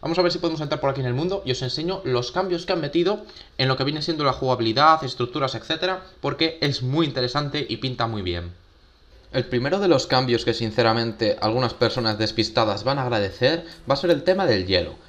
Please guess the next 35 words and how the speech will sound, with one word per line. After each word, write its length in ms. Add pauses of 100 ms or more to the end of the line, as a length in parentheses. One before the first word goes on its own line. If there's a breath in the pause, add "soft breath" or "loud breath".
(240 loud breath)
Anteriormente 640
el 140
hielo, 260
bueno, 240
no 120
se 120
encuentra 420
en 80
el 140
mar, 320
obviamente, 720
los, 420
las 140
rocas 240
de 140
hielo 260
y 60
icebergs, 600 (260 loud breath)
aunque 360
los 160
icebergs 460
tengan 200
que 100
salir 200
aquí 160
en 80
el 140
mar, 240 (240 loud breath)
eh, 180
van 160
a 60
salir 200
en 120
la 120
tierra. 340